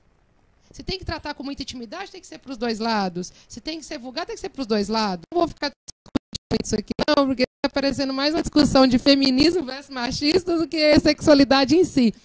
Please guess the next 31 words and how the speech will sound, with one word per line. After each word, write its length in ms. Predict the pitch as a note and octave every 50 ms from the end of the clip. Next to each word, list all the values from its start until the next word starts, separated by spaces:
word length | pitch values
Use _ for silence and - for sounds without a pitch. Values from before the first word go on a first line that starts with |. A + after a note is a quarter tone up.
| - - - - -
Mas 240 | - A#3+ B3+ A#3 -
foi 140 | - C#4+ C#4+
só 160 | - D#4 D#4+
pra 120 | - F4+
trazer 340 | G4 - D#4+ D#4 C4+ D4+ D4
reflexão 600 | B3+ C#4 B3+ - - C#4 C4+ - - - C4+ C#4+
pra 140 | C#4 D#4+ D#4
que 100 | - D#4
as 80 | D4+ -
pessoas 560 | - D4 - - - C#4+ D4 D4+ C#4+ - - _ _ - _ _ _ _ -
percebam 840 | C#4 C#4 - - - - - C4 C4+ C#4+ C4+ A3 A3+ D4+ D4+ D4+ D4+ _ - - - - _
como 500 | - C4 D4+ E4+ G#4 A4 - A4 A4 A4
a 160 | - - C#4+ D4
nossa 360 | D4 D4 D4+ D#4 - - D4
cultura 720 | - C#4+ C#4 - - - B3+ B3 C4+ C#4+ D4 D#4 D#4 - -
interfere 840 | C4 C4+ - C#4 C4 C4 - - - - B3+ A#3+ A#3+ B3+ B3+ C4 - - _ - C4 B3
na 60 | A#3+
nossa 260 | A#3 A3+ A#3 A3+ - - - -
forma 360 | - - A3 G#3+ A3 G#3+ G#3+
de 80 | F#3+ G#3
agir, 440 | G3+ G3 G#3 G3+ - A#3+ B3 B3 B3 B3 -
na 40 | A3
nossa 280 | G#3+ G#3 - - G#3
forma 320 | - - G#3+ G#3 G#3 G3+ G3+
de 100 | F3 -
pensar, 760 | - G#3+ G3+ F#3+ G3 - - - - A3 A3+ A#3 A#3+ A#3+ A#3+ _ _ _ _ _ _ _ _ _ _ _
como 220 | - B3 B3+ C#4
nós 200 | D4 C#4+ C#4 C4+
somos 280 | - - C4 C4 B3 -
condicionados 1000 | - - B3+ B3+ B3+ - - - C4 B3 A#3+ A3+ A3+ A3+ A#3 A#3 G#3+ G3 G3 G3
a, 260 | A3 G#3 G#3 G3+ F#3